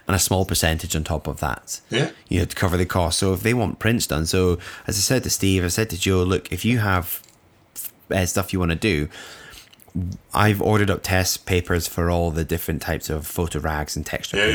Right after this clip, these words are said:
Speaker 1: papers,
Speaker 2: yeah.
Speaker 1: that from, all from Photospeed, 'cause I know they're a phenomenal company. Uh, Melvin as well, he's a bit of an ambassador for Photospeed, and he, he
Speaker 2: Melvin
Speaker 1: talks them
Speaker 2: Nichols?
Speaker 1: up. Yeah, yeah, he's,
Speaker 2: Ah,
Speaker 1: I'm
Speaker 2: yeah.
Speaker 1: sure he, sure he's an ambassador for them. Um,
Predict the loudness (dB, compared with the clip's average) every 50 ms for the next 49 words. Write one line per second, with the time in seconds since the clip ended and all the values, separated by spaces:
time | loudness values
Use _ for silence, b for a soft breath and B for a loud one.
0 | 2 0 0 -2 -2 -2 -2 -2 -2 0 0 0 2 2 2 2 2 2 2 0
1 | 0 0 2 2 2 2 2 0 0 2 2 2 0 -2 B B B B B -2
2 | 0 2 4 4 6 6 6 6 4 4 2 2 0 0 2 2 2 2 2 0
3 | 0 -2 -2 -4 -4 -4 -4 -4 -4 -4 -4 -6 B B B B B B -2 0
4 | 2 4 4 6 4 4 4 2 2 0 0 0 0 0 0 2 2 0 0 0
5 | 0 -2 -2 -2 -2 -2 -2 0 0 0 0 0 -2 -2 -2 -2 -4 -4 -6 -4
6 | -2 -2 -2 -2 -2 -2 -2 0 0 -2 -2 -2 0 0 0 0 -2 -2 0 0
7 | -2 -2 -2 0 0 2 2 2 2 2 2 2 2 0 0 -2 -4 -8 B B
8 | B B B B 2 2 4 4 4 2 2 2 2 0 0 -2 -2 0 2 2
9 | 2 2 2 2 2 2 0 0 -2 B B B B B B 0 2 2 4 4
10 | 4 4 2 2 0 -2 -4 -2 -2 0 0 0 0 -2 -2 -4 B B B B
11 | B B B B B B 2 4 4 4 4 2 2 2 2 2 2 0